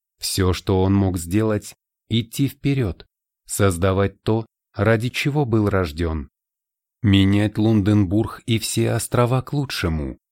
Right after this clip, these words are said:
продолжать дело Блюбеллов, продолжать дело Эконита,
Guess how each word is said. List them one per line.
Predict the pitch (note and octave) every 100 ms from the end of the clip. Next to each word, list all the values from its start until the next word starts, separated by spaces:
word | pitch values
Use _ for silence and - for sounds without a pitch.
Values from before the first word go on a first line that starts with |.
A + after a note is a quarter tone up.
| _ _ _ -
продолжать | G2+ G2+ G2 G2+ G2 B2 A2+
дело | A2 B2+ C3
Блюбеллов, | B2 D3 G#2 F#2 F2 D2+ - - _ _ _ _ -
продолжать | G2+ G#2 A#2+ B2+ D#3+ C#3+
дело | F2+ G2+ F#2+ F#2
Эконита, | G2 F2+ F2 E2+ E2 - C#2+